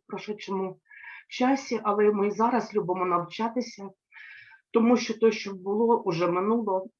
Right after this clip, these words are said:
І, м, ну, може, не так, як хотілося б, минуло, але ми продовжуємо.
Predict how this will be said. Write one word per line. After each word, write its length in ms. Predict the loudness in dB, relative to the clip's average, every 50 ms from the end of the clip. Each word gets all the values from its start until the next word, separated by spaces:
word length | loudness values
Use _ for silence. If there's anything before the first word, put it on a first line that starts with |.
| _
І, 180 | -10 -4 0 0
м, 440 | 0 2 0 -2 0 -2 -4 -4 -8 -14 -20 _ _ _ _ _ _ _ _ _ _ _ _ _ _ _ _ _ _ _ _ _ _ _ _ _ 0
ну, 120 | 2 4
може, 260 | 4 4 2 0 -2 -6
не 80 | -6
так, 240 | -6 -6 -8 -8 -8
як 160 | -12 -12 -10
хотілося 460 | -12 -10 -6 -4 -2 -2 -2 -2 -4 -8
б, 160 | -6 -2 2
минуло, 380 | 4 4 4 4 4 2 0 0
але 220 | 0 0 0 0 0
ми 120 | 0 -4
продовжуємо. 880 | -6 -6 -6 -2 0 0 0 0 -2 -4 -2 -2 -2 -2 -4 -8 -10